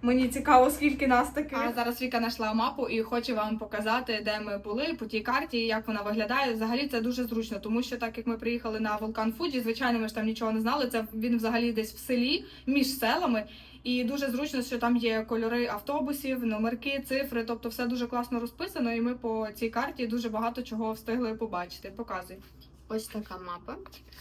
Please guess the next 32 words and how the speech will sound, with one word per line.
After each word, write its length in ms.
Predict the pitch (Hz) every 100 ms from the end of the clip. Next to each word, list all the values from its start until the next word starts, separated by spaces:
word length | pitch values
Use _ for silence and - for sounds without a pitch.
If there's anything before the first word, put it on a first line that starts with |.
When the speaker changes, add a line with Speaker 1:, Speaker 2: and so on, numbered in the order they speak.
| - - - - -
Speaker 2:
Тут 220 | 202 208
її 120 | 190
розгортаєш. 840 | 190 190 196 - 190 196 370 - - - - - -
І 120 | 240 254
тут 240 | 254 240
є 300 | 220 220 240
всі 360 | 233 - 240 226
точки, 520 | - 202 196 - 233
чорним 360 | - 233 233
відзначені, 520 | 214 208 220 208 214 202
куди 280 | 202 208
стає 540 | 208 - 190 190 196 190 - - -
який 460 | 214 220 214 202 185
автобус. 600 | - - 175 175 285 - - - - - - - - - - -
Ось, 300 | 196 196 -
і 40 | 196
тут 200 | 240 285
розписані 760 | 220 - 214 220 247 220 220 214 - - - -
все 180 | 240
погодинно, 720 | 240 233 214 196 254 349 381 381 - - - -
що, 220 | - 247 320 -
де 200 | 214 233
і 40 | 233
Speaker 1:
По 80 |
Speaker 2:
коли 140 | 220 208
Speaker 1:
кольорам 340 | 226 208 214
Speaker 2:
буде. 120 | 233
Speaker 1:
навіть, 260 | 214 196 196
що 140 | -
дуже 240 | 208 220 202
зручно. 340 | 208 196 190
Speaker 2:
Так. 220 | 190 190